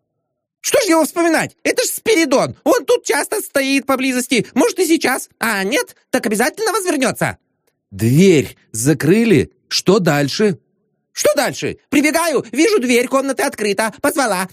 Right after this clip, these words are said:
Она не отвечает. Заглянула. Никого. Что такое? Позвала громче.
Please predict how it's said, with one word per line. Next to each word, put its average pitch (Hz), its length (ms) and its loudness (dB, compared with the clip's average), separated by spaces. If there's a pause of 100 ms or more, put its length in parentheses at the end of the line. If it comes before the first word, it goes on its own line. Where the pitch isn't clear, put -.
Она 240 180 -2
не 285 100 -2
отвечает. 277 540 -2
Заглянула. 233 680 0
Никого. 170 540 -2
Что - 160 -6
такое? - 420 -2 (100)
Позвала 269 380 0
громче. 208 480 0